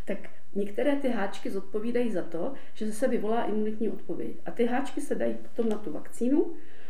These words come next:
A proto trvala ta, eh, výroba těch vak-, té va-, těch R N A vakcín tak krátkou dobu, protože ten základ už je znám a hledaly se akorát právě ty háčky. To znamená ty, eh, ty struktury toho viru, které vyvolají ty imunitní odpověď.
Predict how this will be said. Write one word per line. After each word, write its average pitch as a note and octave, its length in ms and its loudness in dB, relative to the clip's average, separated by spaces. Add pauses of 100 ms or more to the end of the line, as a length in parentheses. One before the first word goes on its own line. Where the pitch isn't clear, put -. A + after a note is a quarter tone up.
(580)
A F#3 160 0
proto C4 420 0
trvala C4+ 560 0
ta, A3 440 0
eh, F3+ 380 0
výroba A3+ 480 0
těch A#3+ 180 0
vak-, G3 340 -2
té G#3 180 0
va-, - 180 -2
těch G#3+ 200 -2
R G3+ 120 -2
N G#3+ 100 -2
A G#3+ 80 0
vakcín G3+ 360 -2
tak G#3+ 140 0
krátkou F#3+ 440 -2
dobu, E3 240 0
protože G3+ 480 -2
ten A3+ 360 0
základ G3 520 0
už - 200 -2
je A3 80 0
znám F3 440 0 (260)
a F#3 60 0
hledaly C4+ 420 4
se - 140 0
akorát C4 480 0
právě A#3+ 320 2
ty C4+ 120 2
háčky. A3 500 0 (320)
To A3 80 0
znamená A#3 540 0
ty, C#4 240 0 (360)
eh, F3+ 160 0
ty C#4+ 100 2
struktury A3+ 640 0
toho C#4 240 0
viru, F3+ 280 0
které B3 360 0
vyvolají G#3+ 380 2
ty - 120 -2
imunitní G3+ 560 0
odpověď. F3 500 0